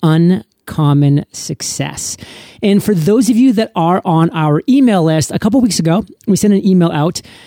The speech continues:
to ask you for your feedback on a book cover design for my upcoming book, The Common Path to Uncommon Success, which is coming out in the spring of twenty twenty-one. And we thought when we sent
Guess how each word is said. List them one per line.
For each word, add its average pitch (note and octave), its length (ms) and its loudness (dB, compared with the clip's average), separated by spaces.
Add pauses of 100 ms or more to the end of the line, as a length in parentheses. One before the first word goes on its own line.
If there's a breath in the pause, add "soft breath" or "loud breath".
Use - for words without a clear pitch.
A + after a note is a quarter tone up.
(140 loud breath)
to - 160 -8
ask A3+ 260 -4
you A3+ 160 4
for G3 200 -2
your F#3 600 0
feedback D3 720 -2
on D#3 120 2
a D3+ 100 2
book C3+ 360 -2 (140)
cover E3 340 0
design C#3 720 0
for D#3+ 200 -2
my C#3+ 180 2
upcoming G3+ 540 0
book, C#3+ 300 -2 (120)
The D3+ 120 -4
Common D3+ 300 0
Path D3 320 -2
to G#3+ 140 -4
Uncommon D#3 380 0
Success, - 500 -4
which D3 140 -4
is C#3+ 100 -4
coming E3 280 2
out E3 100 0
in E3 60 -2
the C#3+ 80 0
spring E3+ 500 0
of E3 200 -6
twenty G#3 520 -2
twenty-one. G3+ 1200 2 (720 loud breath)
And A3 640 2
we C#4+ 580 2
thought - 760 -6
when F3+ 180 2
we G3 120 4
sent - 540 0